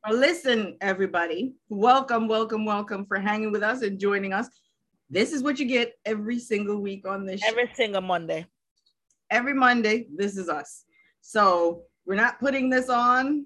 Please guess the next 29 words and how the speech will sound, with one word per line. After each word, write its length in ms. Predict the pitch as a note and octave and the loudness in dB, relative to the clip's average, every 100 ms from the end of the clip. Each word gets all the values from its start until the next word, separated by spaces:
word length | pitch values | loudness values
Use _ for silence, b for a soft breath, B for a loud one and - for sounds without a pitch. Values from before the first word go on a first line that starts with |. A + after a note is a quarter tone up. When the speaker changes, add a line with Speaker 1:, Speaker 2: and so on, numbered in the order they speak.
| - | -4
Speaker 1:
We're 160 | G3 | -2
not 260 | G#3 A3 - | 0 0 -2
changing 520 | - B3 C4 C4+ C4 | -2 0 0 2 2
anything. 720 | C4 C4 C4 C4 C4 C4+ C4 | 2 2 0 0 0 0 0
This 240 | G#3 A3 A3+ | 0 -2 -2
is 120 | G#3+ | 0
our 280 | G3 G3 - | 2 2 0
format, 560 | A3+ A#3+ A#3 A3+ A#3+ - b b | 0 2 2 0 0 -4 b b
except 380 | D4+ - G#4 G4+ | -10 -4 -6 -2
we 120 | F4 | -6
kinda 340 | - F4+ F#4+ G#4 - | -4 -6 -4 -6 -12
tone 280 | - E4+ E4 | -10 -4 -2
it 160 | D4+ A#3+ | -4 -2
down 260 | C4+ B3+ | 2 2
a 60 | A#3+ | 2
little 260 | A#3 G#3 G#3+ | 0 0 2
bit 220 | G#3 G3 | 0 0
when 180 | G3+ G3+ | 0 0
we're 200 | G#3 G3+ | 0 -2
having 520 | G#3 G3 G3 G3 F3+ | -2 -6 -4 -6 -4
really, 280 | G3 G#3 G3 | 0 0 0
really 340 | F#3 G3 F#3+ | 2 2 2
serious 480 | G3 A3 G3 F#3 F3+ - | -4 -4 -2 -2 -6 -10
talks. 400 | G#3+ E3 - - B B | -8 -8 -10 -20 B B
Then 140 | A3 A#3 | 2 4
I 100 | A#3 | 4
got 240 | A3+ G3 | 4 4
a 80 | F#3 F3+ F#3 | 2 2 2
real 680 | G#3+ B3 B3+ B3 B3 B3 | -2 -2 -4 -2 0 2